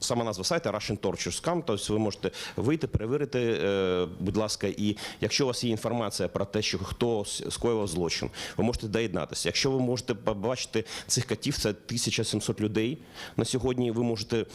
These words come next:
і ви знаєте, що він скоїв ще якийсь злочин, ви можете доєднатися і сказати. Е, коли я, е, розмовляв з людьми, які пережили трагедію в Бучі,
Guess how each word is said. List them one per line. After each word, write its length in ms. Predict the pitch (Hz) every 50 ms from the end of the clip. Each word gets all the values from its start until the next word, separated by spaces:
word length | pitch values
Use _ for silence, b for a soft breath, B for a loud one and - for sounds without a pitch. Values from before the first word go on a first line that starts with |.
| B B B
і 120 | - 101 110
ви 100 | 110 113
знаєте, 280 | 104 127 117 110 123
що 300 | 117 - - 117 110 107
він 180 | - 98 113 113
скоїв 300 | - - - 117 107 -
ще 220 | - - 127 123
якийсь 260 | 123 123 123 120 110 101
злочин, 320 | 113 120 127 - - 113
ви 60 | 113
можете 220 | 110 110 - - 95
доєднатися 440 | 101 101 92 117 117 - - -
і 20 | 107
сказати. 460 | - - 104 87 87 69 - - - - B B B B B B B B -
Е, 360 | - 90 98 98 98 98 95 95
коли 320 | 95 113 113 117 123 123
я, 260 | 120 120 117 110 107
е, 380 | 107 78 87 110 110 107 104 104
розмовляв 500 | 107 101 110 120 110 110 117 113 107 -
з 100 | - -
людьми, 260 | 104 107 113 120 120
які 180 | 107 - - 107
пережили 400 | - 95 98 90 98 107 101 95
трагедію 420 | - 101 98 110 104 87 101 101
в 40 | 95
Бучі, 420 | 80 95 110 104 - - 87 B